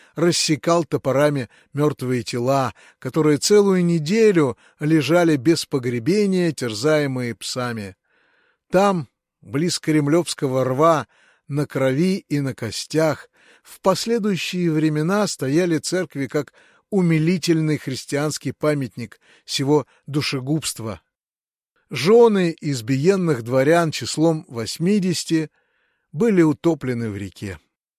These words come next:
Одним словом, Иоанн достиг, наконец, высшей степени безумного своего тиранства.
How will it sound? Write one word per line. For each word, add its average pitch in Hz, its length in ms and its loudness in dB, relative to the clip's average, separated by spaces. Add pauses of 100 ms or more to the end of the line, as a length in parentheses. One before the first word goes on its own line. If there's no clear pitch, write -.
(460)
Одним 185 400 2
словом, 185 720 4 (180)
Иоанн 165 400 2
достиг, 147 480 -2
наконец, 139 580 -4 (280)
высшей 180 560 -2
степени 165 560 -2
безумного 147 580 0
своего 131 560 0 (280)
тиранства. 139 840 0